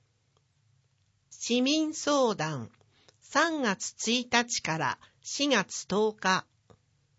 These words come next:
十三ページ。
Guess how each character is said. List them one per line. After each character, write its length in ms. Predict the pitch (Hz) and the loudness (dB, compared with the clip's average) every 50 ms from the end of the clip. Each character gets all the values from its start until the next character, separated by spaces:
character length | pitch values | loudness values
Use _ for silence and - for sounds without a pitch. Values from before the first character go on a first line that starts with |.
| _ _ _ _ _ _ _ _ _ _ _ _ _ _ _ _ _ _ - - - 208 | _ _ _ _ _ _ _ _ _ _ _ _ _ _ _ _ _ _ -20 -20 -16 -8
十 380 | 175 185 226 269 294 294 294 | -4 0 0 2 2 0 -2
三 400 | 285 - - 254 262 262 262 254 | -2 0 2 2 2 2 -2 -6
ペ 340 | - - 233 226 220 208 175 | -4 0 2 2 2 2 0
ー 60 | 156 | -4
ジ。 280 | 143 - 113 113 - | -6 -10 -12 -12 -14